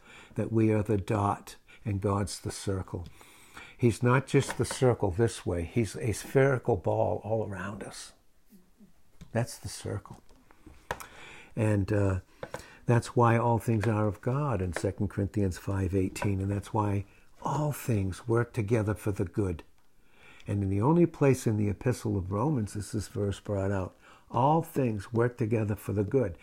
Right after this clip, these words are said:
The good there is agathos. It's God's divine good that he's invested in us. How can it fail? What he's given us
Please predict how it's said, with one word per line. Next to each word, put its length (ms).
The 100
good 300
there 220
is 160
agathos. 580
It's 140
God's 380
divine 420
good 240
that 160
he's 180
invested 560
in 120
us. 180
How 140
can 180
it 160
fail? 360
What 140
he's 200
given 340
us 400